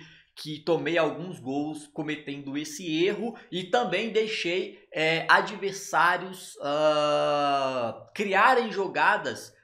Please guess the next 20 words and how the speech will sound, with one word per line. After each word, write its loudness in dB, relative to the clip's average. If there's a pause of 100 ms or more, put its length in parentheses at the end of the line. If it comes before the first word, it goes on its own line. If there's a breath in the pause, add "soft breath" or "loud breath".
(100)
de -4
periculosidade 0
com -2
isso, -10
tá? -2
Então -8
isso -10
é -2
muito -10
importante. -12 (300 loud breath)
Troca 4
da 4
seta -2
errada. 4
Esse 0
é 4
um 0
pouco 0
menos -6
grave 2